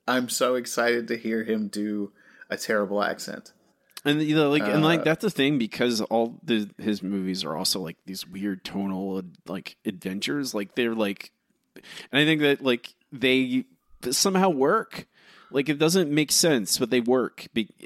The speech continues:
Speaker 2: and that's a, I'm
Speaker 1: Right.
Speaker 2: always really impressed by filmmakers who can balance st-, a weird mixture of tones and,
Speaker 1: Mm-hmm.
Speaker 2: and that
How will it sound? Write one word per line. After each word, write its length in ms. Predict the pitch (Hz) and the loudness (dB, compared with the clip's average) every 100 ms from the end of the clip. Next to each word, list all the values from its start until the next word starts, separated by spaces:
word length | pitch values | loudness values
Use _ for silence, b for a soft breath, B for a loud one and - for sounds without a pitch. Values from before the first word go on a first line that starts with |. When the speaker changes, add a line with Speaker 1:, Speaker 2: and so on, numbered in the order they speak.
| - | -10
Speaker 2:
and 180 | - 120 | -2 0
that's 200 | 127 - | 0 2
a, 60 | 123 | 0
I'm 340 | 117 107 95 101 | 0 -4 -8 -4
Speaker 1:
Right. 220 | 110 123 | -2 0
Speaker 2:
always 420 | 120 127 147 139 | 2 4 4 2
really 240 | 120 113 | 2 2
impressed 440 | 98 - 92 80 - | 0 -4 -4 -4 -6
by 100 | - | -8
filmmakers 840 | - - 180 - - 92 156 - B B B B | -8 -8 -8 -8 -10 -6 -4 -4 B B B B
who 140 | - 104 | -6 -6
can 560 | - 104 101 98 98 | -4 -4 -2 -4 -4
balance 640 | 98 95 104 101 98 - - | -4 -4 -4 -4 -2 -2 0
st-, 220 | - - - _ _ _ | -2 -2 -6 _ _ _
a 120 | 110 | -4
weird 400 | 107 110 117 117 | -2 2 2 2
mixture 420 | 107 110 - 123 107 | 2 0 0 0 0
of 100 | 90 | 0
tones 640 | 101 104 120 139 147 - - | 0 0 0 0 0 -2 -4
and, 200 | - 90 - _ - - | -6 -8 -12 _ -16 -6
Speaker 1:
Mm-hmm. 320 | 104 - 107 | -6 -4 -2
Speaker 2:
and 300 | 117 107 - _ | 0 0 -2 _
that 200 | 110 101 | -8 -8